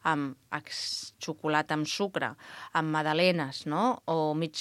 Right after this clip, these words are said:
eh, paquet de galetes, no. Però són tècniques que et poden ajudar a una infusió calenta, no? Per exemple, una infusió en aquest cas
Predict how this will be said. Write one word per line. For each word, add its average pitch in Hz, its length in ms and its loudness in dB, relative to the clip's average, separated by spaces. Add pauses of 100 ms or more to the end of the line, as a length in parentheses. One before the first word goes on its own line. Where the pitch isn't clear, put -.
(220)
eh, 160 100 0
paquet 160 320 -2
de 156 80 2
galetes, 175 640 0 (160)
no. 147 260 -4 (460)
Però 185 320 4 (100)
són 247 320 4
tècniques 233 580 4
que 170 120 0
et - 100 -12
poden 180 240 2
ajudar 180 300 4
a 170 40 4
una 156 140 2
infusió 160 340 0
calenta, 170 520 4 (280)
no? 185 320 0
Per 160 80 0
exemple, 170 220 0
una 208 80 2
infusió 214 240 0
en 226 80 2
aquest 180 180 -2
cas 196 280 2